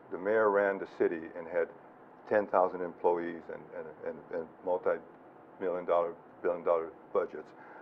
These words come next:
I ran an organization that had eight thousand employees when I left, when I retired, and had,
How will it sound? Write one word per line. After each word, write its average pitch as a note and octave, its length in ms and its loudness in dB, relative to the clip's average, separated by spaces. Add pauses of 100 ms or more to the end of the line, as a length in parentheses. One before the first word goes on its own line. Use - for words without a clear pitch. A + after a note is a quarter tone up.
(200)
I G2+ 120 6
ran G#2 380 4 (140)
an F#2+ 120 2
organization F#2 600 0
that D#2 140 -4
had - 80 -12
eight A#2+ 200 0
thousand F#2 300 2
employees E2 500 -6
when E2+ 100 -12
I D#2+ 60 -10
left, E2+ 260 -2 (840)
when F2+ 120 -4
I E2 40 -4
retired, F2+ 560 2 (300)
and F2 80 -6
had, F2 160 2